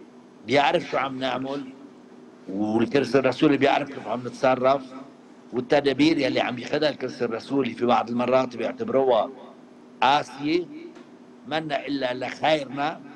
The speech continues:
للمحافظة على الوجود المسيحي. لأنه برجع بقول كلمة، ما بدي طول، أنا عم، أنا عم بحكيكي ومبين من نبرة صوتي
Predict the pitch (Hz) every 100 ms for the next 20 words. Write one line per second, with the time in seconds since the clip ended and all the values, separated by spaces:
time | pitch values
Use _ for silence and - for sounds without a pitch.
0 | - - - - 127 139 131 151 185 185
1 | 160 139 143 139 117 127 123 120 120 127
2 | 147 151 - 120 113 107 - 139 123 -
3 | 87 - - - - - - - - -
4 | 117 131 151 120 98 - - - - -
5 | - 123 120 120 110 117 123 120 135 127
6 | 120 110 - - - - - - - 127
7 | 143 120 113 127 120 107 101 107 107 98
8 | 98 95 95 - 123 135 117 120 - -
9 | 143 - 127 127 123 - - - - 113
10 | 123 165 160 123 113 110 127 139 143 -
11 | - 151 160 - 98